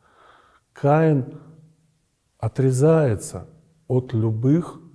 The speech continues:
э, взаимоотношений с Богом, от любых, э, взаимодействий с благодатью Божией. То есть сначала он отсёк это благодатное действие своим формальным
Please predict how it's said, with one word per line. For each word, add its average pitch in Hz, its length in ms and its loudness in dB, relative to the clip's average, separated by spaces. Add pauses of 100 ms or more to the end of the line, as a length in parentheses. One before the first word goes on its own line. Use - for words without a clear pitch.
(480)
э, 113 60 -8
взаимоотношений 117 1800 -4
с 110 200 -8
Богом, 117 520 -4
от - 160 -10
любых, 117 520 -2 (720)
э, 117 220 -2 (380)
взаимодействий 117 840 -2
с 101 80 -8
благодатью 110 720 -6
Божией. 107 580 -8 (1000)
То 123 80 -2
есть - 480 -10
сначала 117 720 0
он 110 340 -4
отсёк 110 560 -8
это 104 200 -12
благодатное 110 720 -6
действие 107 480 -8
своим 104 340 -10
формальным 107 680 -4